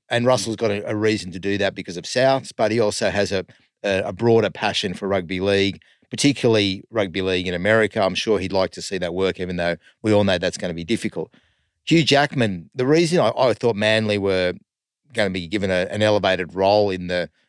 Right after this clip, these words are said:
the Vegas experiment was because of their connection with Hugh Jackman.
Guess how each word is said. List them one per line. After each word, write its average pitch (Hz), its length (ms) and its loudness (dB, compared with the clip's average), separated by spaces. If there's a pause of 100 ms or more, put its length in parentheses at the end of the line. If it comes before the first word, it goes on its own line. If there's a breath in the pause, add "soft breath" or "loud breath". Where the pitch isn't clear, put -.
(120)
the 98 60 -6
Vegas 104 440 2
experiment 113 560 0
was 95 120 -4
because 101 500 0
of 95 200 -10
their 95 120 -2
connection 104 460 -4
with 87 120 -8
Hugh 87 240 -8
Jackman. 98 480 -4